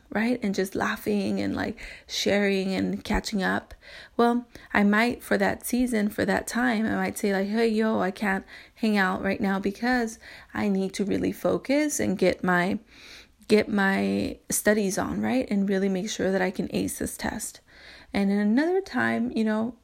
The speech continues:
m-, I'm meeting with friends, I'm doing this, it's really filling my joy bucket, right?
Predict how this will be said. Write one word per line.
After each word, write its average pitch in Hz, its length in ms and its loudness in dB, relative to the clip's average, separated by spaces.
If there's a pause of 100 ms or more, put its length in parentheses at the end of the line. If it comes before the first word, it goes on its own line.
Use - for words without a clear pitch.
m-, 208 120 0
I'm 214 420 2
meeting 285 260 4
with 269 140 0
friends, 233 580 0
I'm 208 180 0
doing 247 320 2
this, 214 320 0
it's - 180 -8
really 254 200 2
filling 214 360 2
my 190 120 0
joy 190 240 0
bucket, 190 480 -2
right? 226 280 0